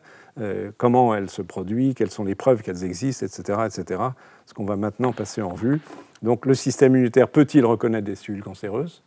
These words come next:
On va voir que la réponse est souvent oui. Et peut-il les éliminer ? Parfois oui. Alors, il faut f-, faire un petit rappel rapide sur le système immunitaire, au moins le système immunitaire adaptatif,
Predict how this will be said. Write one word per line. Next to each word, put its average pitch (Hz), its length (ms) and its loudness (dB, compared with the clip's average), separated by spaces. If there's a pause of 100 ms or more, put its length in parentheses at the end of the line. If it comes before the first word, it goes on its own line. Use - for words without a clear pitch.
(180)
On - 80 -18
va 95 80 -10
voir 95 200 -8
que 107 120 -12
la 98 60 -8
réponse 104 440 -6
est 98 160 -12
souvent 113 540 -4
oui. 147 260 0 (540)
Et 143 220 4
peut-il 139 440 0
les 120 220 4
éliminer ? 120 580 4 (240)
Parfois 127 640 0
oui. 110 180 2 (1400)
Alors, 117 300 8 (440)
il 117 100 -4
faut 110 440 0 (220)
f-, - 180 -18
faire 104 220 -4
un 104 140 -8
petit 120 240 0
rappel 113 380 6
rapide 107 460 0
sur 107 220 -4
le 101 80 -6
système 113 460 -4
immunitaire, 107 480 -4
au 107 40 -6
moins 107 200 -2
le 101 80 -4
système 113 320 -8
immunitaire 104 260 -6
adaptatif, 101 680 -4